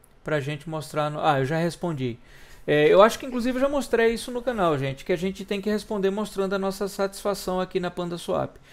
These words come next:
Eu já mostrei esse formulário, eu vou deixar esse formulário de qualquer jeito aí pra você poder, é, preencher também, ok?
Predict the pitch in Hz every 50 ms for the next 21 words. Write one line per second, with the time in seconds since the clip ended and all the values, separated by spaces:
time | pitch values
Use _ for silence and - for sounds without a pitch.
0 | - - - - - 160 143 165 180 190 202 196 196 - 180 175 180 175 - -
1 | 185 185 185 185 170 160 156 156 160 180 175 156 175 175 185 190 185 - 170 165
2 | 160 160 - 175 160 160 160 156 151 156 151 156 151 143 156 156 165 160 139 147
3 | 156 156 156 175 170 170 156 147 156 175 - - - - - - - - - -
4 | 160 160 165 180 170 - - 165 160 160 - 180 175 147 156 156 156 160 170 -
5 | - - - 165 160 156 156 156 156 151 151 147 - - 165 175 180 170 - -
6 | 165 160 160 - 180 170 151 135 131 131 131 131 - - 160 165 170 190